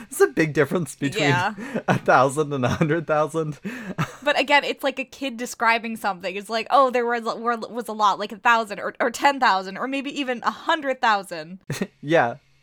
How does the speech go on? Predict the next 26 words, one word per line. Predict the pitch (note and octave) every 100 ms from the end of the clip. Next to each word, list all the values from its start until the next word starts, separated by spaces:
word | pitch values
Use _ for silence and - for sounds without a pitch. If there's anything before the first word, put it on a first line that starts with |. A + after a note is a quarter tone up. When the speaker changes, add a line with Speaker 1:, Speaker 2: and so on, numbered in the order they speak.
| _
Speaker 1:
<laughs> | E3+ - - - - F#3 A3 A3 -
I | F3+
can't | - F#3 F3
believe | F#3+ D#3 D3+ C#3+
that | - - C#3+ E3 G3+ F#3+ -
<laughs> | -
Evil | D#3 D3+ C#3+
Chess | - D#3 - -
didn't | - D#3
have | C#3+ C3 G2+
fair | B2+ C3
rules | B2 C3 C3+ -
after | D3 - - C#3+ D#3+
all. | - C#3+ - - _ _
Speaker 2:
Yeah. | A3 A3 G3+ G3 G3+ G#3
Speaker 1:
<laughs> | C4+ A#3+ D#3+ -
That's | D4 - G3 _ _ _ - D#3
Speaker 2:
Couldn't | C4
Speaker 1:
so | C#4 C#3+
twisted. | C3+ D3+ D3 -
Speaker 2:
couldn't | D4 D#4
have | D4
seen | - D4 C4
this | B3 B3+
coming. | - B3 G#3 G#3 G#3
Um, | F#3 A3 G#3